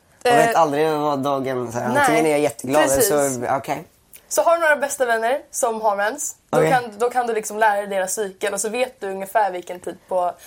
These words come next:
Speaker 2: månaden som de är lite extra
Speaker 1: Du
Speaker 2: arga.
Speaker 1: vet jag nu vad jag kommer på måndag. <laughs> Tjena, brukar, när, vilken, när är din tid?
Speaker 2: <laughs> Jag får ett schema på din menscykel.
Speaker 1: <laughs> Ja, exakt. Eh, ja. Ja, okej.
Speaker 2: Men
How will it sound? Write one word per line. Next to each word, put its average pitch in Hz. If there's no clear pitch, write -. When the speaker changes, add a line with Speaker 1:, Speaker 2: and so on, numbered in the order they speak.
Speaker 2:
månaden 196
som 190
de 175
är 170
lite 233
extra -
Speaker 1:
Du 143
Speaker 2:
arga. 151
Speaker 1:
vet -
jag 143
nu 135
vad 131
jag 123
kommer 117
på 123
måndag. 127
<laughs> -
Tjena, 160
brukar, 156
när, 185
vilken, 180
när 170
är 170
din 165
tid? 151
Speaker 2:
<laughs> 277
Jag 262
får 269
ett 226
schema 277
på -
din 202
menscykel. 233
Speaker 1:
<laughs> 214
Ja, 196
exakt. -
Eh, 131
ja. 170
Ja, 185
okej. 139
Speaker 2:
Men 262